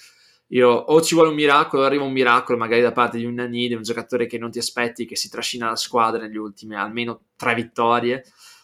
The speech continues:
ma per me penso che i Lagunari, nonostante la miglior maglia della Serie A, nonostante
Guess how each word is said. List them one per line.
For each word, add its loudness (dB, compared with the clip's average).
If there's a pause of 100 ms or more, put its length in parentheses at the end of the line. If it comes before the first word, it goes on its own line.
(160)
ma 0
per -4
me 0
penso 0
che -6
i 0
Lagunari, 0
nonostante -4
la -4
miglior -2
maglia -2
della -4
Serie -2
A, 2
nonostante -4